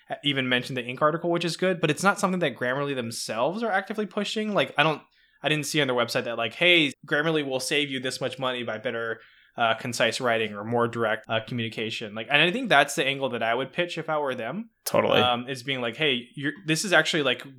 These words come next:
Speaker 1: good for your business, uh, not just you as an individual."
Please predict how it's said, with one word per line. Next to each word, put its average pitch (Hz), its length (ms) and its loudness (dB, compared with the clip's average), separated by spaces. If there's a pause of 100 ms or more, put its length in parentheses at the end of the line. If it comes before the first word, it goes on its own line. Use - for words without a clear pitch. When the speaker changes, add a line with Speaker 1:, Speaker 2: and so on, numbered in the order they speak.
(100)
Speaker 1:
good 147 200 0
for 147 140 -4
your 123 140 -4
business, 110 580 -6
uh, 123 80 -4
not 127 220 2
just 127 160 -6
you 127 100 0
as 117 80 0
an 117 80 -2
individual." 113 720 -2